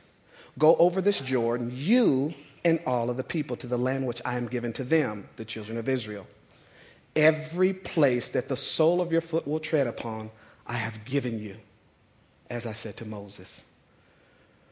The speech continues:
From the wilderness and this Lebanon, as far as the great river, the river Euphrates,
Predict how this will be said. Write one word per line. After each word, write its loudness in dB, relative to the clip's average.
From 6
the 6
wilderness 4
and 4
this 0
Lebanon, 2
as -2
far 2
as -2
the -6
great 0
river, 0
the -4
river -2
Euphrates, -6